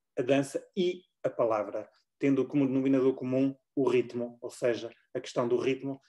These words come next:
e que nos remete a outros e anteriores, se falarmos, por exemplo, de outras pedagogias musicais ativas, a questão do ritmo, de facto, está muito presente. E aqui Orff foi um visionário nesse sentido. De un-, a união entre a palavra, a música, o movimento e a dança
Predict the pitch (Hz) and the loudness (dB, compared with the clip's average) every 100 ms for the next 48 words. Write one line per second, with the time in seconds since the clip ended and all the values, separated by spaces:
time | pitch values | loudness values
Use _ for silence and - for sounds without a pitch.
0 | _ 123 - 131 107 120 123 123 - - | _ -10 -4 -4 -2 0 0 -2 -8 -4
1 | 131 127 123 123 120 - - _ 120 117 | 4 4 4 0 -8 -10 -20 _ -4 -4
2 | 110 123 165 165 127 120 117 - 120 120 | -2 2 2 2 -2 -4 -4 -2 0 0
3 | 120 123 113 123 110 117 - _ _ _ | -4 -4 -2 -4 -6 -10 -12 _ _ _
4 | - 160 139 151 143 123 - 135 123 135 | -12 -6 4 4 4 -4 0 2 2 0
5 | 135 131 139 131 131 143 143 143 - _ | 0 0 2 4 2 0 -2 -4 -12 _
6 | 147 - 135 127 123 131 - 123 - _ | -2 0 0 2 0 -2 -4 -14 -16 _
7 | - - 117 - - _ - - 131 131 | -6 -2 0 -2 -16 _ -8 -2 0 0
8 | 113 - 110 110 104 - _ _ - 156 | -4 -8 -8 -8 -10 -14 _ _ -2 0
9 | 147 156 156 156 - 151 147 143 143 143 | 2 6 6 4 0 2 2 2 0 0
10 | 139 143 135 - 143 - 131 117 - _ | 0 0 -2 -4 -6 -4 -6 -6 -12 _
11 | _ _ - - 143 147 151 151 151 147 | _ _ -8 0 2 4 6 8 8 6
12 | 139 123 - 127 131 135 127 127 131 139 | 4 0 -2 2 4 6 4 2 0 0
13 | 139 123 135 131 131 135 135 135 _ _ | 0 -2 -2 0 0 2 0 -2 _ _
14 | _ 127 117 139 139 143 | _ -4 0 -2 -2 -12